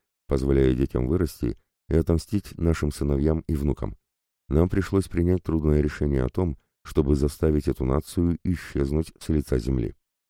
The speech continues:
И, обращаясь к присутствующему в зале Альберту Шпееру, впоследствии тот утверждал, что его в зале не было,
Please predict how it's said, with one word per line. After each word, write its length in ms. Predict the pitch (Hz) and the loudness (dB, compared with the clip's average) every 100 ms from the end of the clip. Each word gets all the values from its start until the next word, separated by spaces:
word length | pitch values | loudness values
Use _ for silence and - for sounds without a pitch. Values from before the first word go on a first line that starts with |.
| _ _ _ - | _ _ _ -4
И, 80 | |
обращаясь 580 | 67 62 65 - 64 64 | -2 -2 -4 -2 -2 -2
к 100 | - | -6
присутствующему 840 | - 67 67 64 - 64 - 64 65 | -6 -4 -4 -6 -2 -4 -2 -4 -2
в 60 | |
зале 440 | 60 64 64 62 - - | 0 0 0 -2 -6 -4
Альберту 460 | 67 62 64 - | -4 -2 -2 -4
Шпееру, 540 | - - 101 71 58 - _ _ _ _ | -8 -4 0 0 -2 -6 _ _ _ _
впоследствии 760 | - - 69 - 65 - - 65 | -16 -4 -4 0 -2 -2 -2 0
тот 180 | 71 62 | 0 -2
утверждал, 480 | - 67 62 64 | -2 -4 0 -2
что 180 | 60 - | -2 -2
его 160 | 64 64 | 0 0
в 40 | |
зале 240 | 60 65 69 | 0 0 2
не 120 | 71 | 0
было, 280 | 53 52 | -2 -6